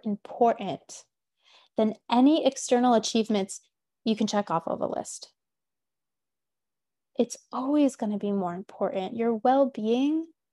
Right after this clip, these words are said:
comes first. Your self-worth comes first.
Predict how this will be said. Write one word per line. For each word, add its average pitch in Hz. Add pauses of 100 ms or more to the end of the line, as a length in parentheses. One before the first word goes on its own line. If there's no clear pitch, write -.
(380)
comes 262
first. - (1200)
Your 262
self-worth 277 (500)
comes 247
first. -